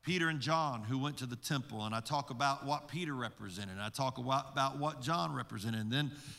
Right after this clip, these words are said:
and then I went from there, and I, and I talked about the third man, the lame man.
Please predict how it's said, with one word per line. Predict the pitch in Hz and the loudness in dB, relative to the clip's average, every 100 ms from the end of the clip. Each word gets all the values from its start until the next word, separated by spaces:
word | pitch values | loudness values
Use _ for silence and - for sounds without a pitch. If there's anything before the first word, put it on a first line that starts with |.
| - | -6
and | 131 143 | -2 2
then | 160 | 4
I | 160 151 | 6 6
went | 143 165 170 | 4 0 0
from | 165 160 143 | 0 0 4
there, | 175 208 147 98 - - - - - | 4 4 0 -4 -12 -20 -20 -20 -4
and | 139 131 120 135 | 0 2 0 0
I, | 139 131 127 113 - - _ | 6 6 6 0 -6 -16 _
and | 123 | 0
I | 120 | 2
talked | - 143 147 | 6 4 4
about | 123 147 151 | 6 6 6
the | 151 | 0
third | - 190 202 160 | 0 2 2 2
man, | 131 113 113 | 2 2 2
the | |
lame | 123 135 147 156 139 | 4 6 6 4 2
man. | 113 95 76 | 2 -2 -6